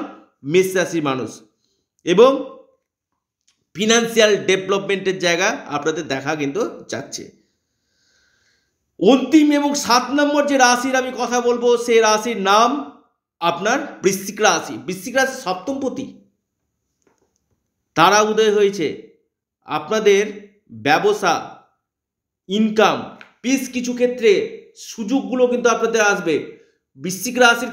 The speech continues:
খুশির জোয়ার আসতে চলেছে ব্যবসা ক্ষেত্রে। পার্টনারশিপ বিজনেস করছিলেন বা কোনো জায়গাতে ব্যবসাতে টাকা ডুবে ছিল, আটকে ছিল, সেই টাকা আপনাদের পুনরুদ্ধার হতে চলেছে। দাম্পত্য সুখ দে-, এবং ডেইলি ইনকাম আপনাদের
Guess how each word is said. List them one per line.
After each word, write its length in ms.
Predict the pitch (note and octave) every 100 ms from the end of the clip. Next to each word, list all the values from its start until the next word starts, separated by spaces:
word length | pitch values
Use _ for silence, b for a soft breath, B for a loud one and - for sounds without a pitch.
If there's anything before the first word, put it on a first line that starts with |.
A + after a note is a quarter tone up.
| -
খুশির 300 | G#3+ - A#3+ D#3
জোয়ার 260 | G3 A#3 A3+
আসতে 200 | A3+ A#3
চলেছে 280 | A3+ G3+ G3+
ব্যবসা 280 | G3+ G3+ G#3
ক্ষেত্রে। 360 | F3+ G3 D3+ C#3 G#2+ - B B _ -
পার্টনারশিপ 480 | F#3+ A#3 A#3 A#3+ G3+
বিজনেস 260 | G#3+ G#3 A#3
করছিলেন 460 | A3+ - A3+ A3 A3+ A#3 - B B _
বা 100 | - F3+
কোনো 200 | G3+ A3
জায়গাতে 280 | A3+ A3 G#3+
ব্যবসাতে 500 | F3 F#3 G#3+ G#3+ G#3+ G#3
টাকা 200 | F#3+ G#3 E3+ C3
ডুবে 220 | E3+ A#3 A#3
ছিল, 120 | A3 A3 G3+
আটকে 200 | G3+ G#3+
ছিল, 100 | A3 G#3+
সেই 160 | G#3 G3 F#3+
টাকা 240 | F#3 F#3+ G3+ E3
আপনাদের 280 | F3 F#3+ F#3 E3
পুনরুদ্ধার 500 | F3+ F#3+ F#3+ F#3+ F#3+ - B B _
হতে 180 | D#3+ F#3+ G3
চলেছে। 300 | G3 F#3+ A3+ A#3 - b b _ _ _ _ B2+
দাম্পত্য 500 | D#3 F3 G3 G3 G3
সুখ 260 | G3 A3 G#3+ - - - A#2+
দে-, 140 | D#3+ D#3
এবং 120 | D#3+ D#3+ C#3 A#2
ডেইলি 300 | F3+ G3 G3 G3 F3+
ইনকাম 360 | F3+ G#3+ A3 A3 - - _
আপনাদের 360 | D3 D3 E3+